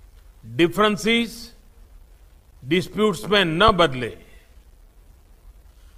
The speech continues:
हम कभी किसी को भी उकसाते नहीं हैं, लेकिन हम अपने देश की अखंडता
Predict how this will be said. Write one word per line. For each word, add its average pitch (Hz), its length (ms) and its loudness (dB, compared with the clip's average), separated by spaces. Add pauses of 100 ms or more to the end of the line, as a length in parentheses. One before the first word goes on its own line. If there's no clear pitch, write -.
(120)
हम 190 220 0
कभी 220 500 4
किसी 220 380 -4
को 240 180 8
भी 247 340 0 (1080)
उकसाते 208 460 2
नहीं 196 320 0
हैं, - 280 -16 (1400)
लेकिन 175 720 0 (1120)
हम 165 340 -2
अपने 208 480 2
देश 185 440 4
की 190 120 0
अखंडता 180 840 -2